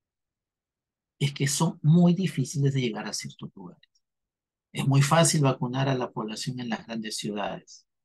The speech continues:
Es muy fácil. Pero es más difícil cuando se tiene que llegar a zonas más alejadas.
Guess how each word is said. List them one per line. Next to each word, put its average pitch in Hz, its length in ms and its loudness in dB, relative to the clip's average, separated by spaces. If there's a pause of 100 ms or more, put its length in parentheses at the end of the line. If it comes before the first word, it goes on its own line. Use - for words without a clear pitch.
(280)
Es - 140 -2
muy 147 160 4
fácil. - 340 -10 (1120)
Pero 123 260 4
es 123 200 -2
más 143 200 6
difícil 151 480 0
cuando 107 300 -10
se - 300 -14 (300)
tiene 113 300 -12
que 107 140 -12
llegar 98 300 -12
a 101 80 -6
zonas 101 380 -10
más - 260 -12
alejadas. - 680 -20